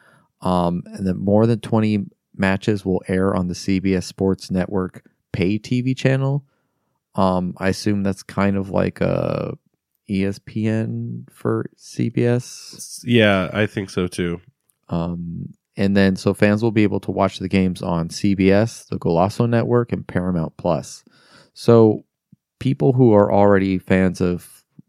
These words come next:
Speaker 1: you know, European teams and maybe have Paramount Plus for Champions League, like, th-, this is huge 'cause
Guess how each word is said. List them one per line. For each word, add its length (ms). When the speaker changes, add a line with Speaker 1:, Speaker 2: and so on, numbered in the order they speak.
Speaker 1:
you 160
know, 200
European 580
teams 420
and 120
maybe 260
have 260
Paramount 540
Plus 340
for 720
Champions 480
League, 260
like, 160
th-, 180
this 240
is 120
huge 380
'cause 320